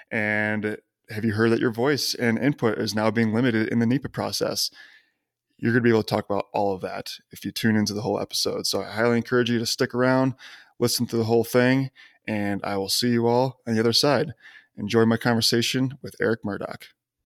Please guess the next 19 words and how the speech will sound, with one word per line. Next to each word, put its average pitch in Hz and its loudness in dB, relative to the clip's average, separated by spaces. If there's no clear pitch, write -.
All - -2
right. 151 2
Well, 117 2
good 120 0
morning, 123 2
Eric. 123 2
Thank 117 -2
you 123 -4
so - -2
much 110 0
for - -8
taking 107 -2
some - -12
time 117 0
to 101 -2
sit 98 -4
down 110 -2
and 104 -4
chat, 113 2